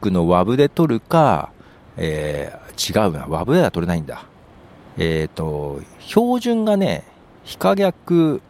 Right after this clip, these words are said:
圧縮、つまり、も-、圧縮して元に戻せないやつね。まあ、エーエーシーというやつですね。Appleがよく使ってるエーエーシーっていうファイル形式か、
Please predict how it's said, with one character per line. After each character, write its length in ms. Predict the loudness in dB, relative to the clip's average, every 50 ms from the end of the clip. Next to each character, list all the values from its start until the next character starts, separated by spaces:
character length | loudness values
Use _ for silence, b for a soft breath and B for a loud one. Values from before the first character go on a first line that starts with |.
| -20 -4
圧 300 | -4 -2 -2 -2 -6 -10 -12
縮、 140 | -14 -14 -14 -12
つ 160 | -12 -8 -2
ま 180 | 0 0 0 0
り、 360 | 0 -4 -6 -8 -8 -10 -12 B B B B B B -2
も-、 140 | -2 0 0 -2 -6 -16 -6 -4
圧 240 | -4 -4 -4 -4 2
縮 80 | 2 2
し 60 | 4
て 100 | 4 2
元 160 | 2 2 2
に 60 | 0
戻 160 | 0 -2 -4 -4
せ 100 | -4 -6
な 40 |
い 20 | -6
や 40 | -8
つ 80 | -10
ね。 200 | -14 -14 -14 -16 -12 -4
ま 140 | -4 -4 -2
あ、 60 | 0
エ 220 | 0 2 2 2 0
ー 60 | 2 2
エ 180 | 2 4 4
ー 20 | 2
シ 220 | 0 0 0 0
ー 40 | 0
と 120 | -2 -6 -10
い 140 | -8 -8
う 40 | -10
や 100 | -10 -10
つ 100 | -10 -10
で 80 | -10 -8
す 100 | -6 -4
ね。 80 | -4
Apple 560 | -4 -4 -8 -12 -6 -6 -6 -6 -6 -8 -8 -4
が 60 | -4
よ 80 | -6
く 60 | -6 -8
使 140 | -8 -8
っ 80 | -8 -8
て 140 | -8 -12 -12
る 80 | -10 0
エ 60 | 2 4 4 4 2
ー 220 | 0 0 0 0 0
エ 20 |
ー 20 | 0
シ 280 | -2 -4 -2 -2 -2 -2
ー 40 |
っ 40 | -4
て 220 | -8 _ _ 0 2
い 80 | 4 4
う 140 | 2 2
フ 100 | 0 2 2
ァ 120 | 2 2
イ 120 | 0 -4 -8
ル 260 | -8 -10 -10 -10 -12 -16 -20 -20 -20 -20 -20 -20 -14 -2
形 280 | 0 0 0 0 -4 -8
式 320 | -10 -12 -10 -12 -14 -14
か、 480 | -12 0 2 4 4 6 4 2 2